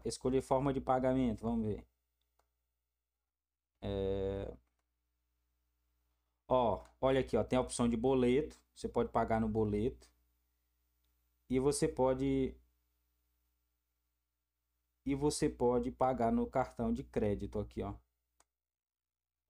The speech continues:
Ó, inserir dados do cartão, né? Aí aqui você vai inserir os dados aqui dentro, ó. Inserir dados do cartão, não sei o quê. É nome, não sei o quê, né?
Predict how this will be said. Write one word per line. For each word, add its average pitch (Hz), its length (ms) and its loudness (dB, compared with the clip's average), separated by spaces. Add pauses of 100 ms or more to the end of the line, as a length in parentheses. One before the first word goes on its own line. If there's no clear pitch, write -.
Ó, 95 220 -6 (420)
inserir 127 420 0
dados 123 320 0
do 131 140 -6
cartão, 113 480 -2
né? 120 180 -4 (1400)
Aí 110 140 0
aqui 113 180 -2
você 117 140 -4
vai 120 140 0
inserir 117 280 0
os 120 100 -2
dados 127 380 0
aqui 117 180 -6
dentro, 110 400 -6
ó. 101 60 -10 (360)
Inserir 107 340 -4
dados 104 280 -4
do 104 100 -12
cartão, 113 540 -6
não 135 80 -8
sei 110 180 -10
o - 40 -18
quê. 131 400 -6 (1700)
É 107 120 -4
nome, 123 420 0
não 127 60 -2
sei 120 180 -6
o - 40 -8
quê, 127 280 -2
né? 131 180 -6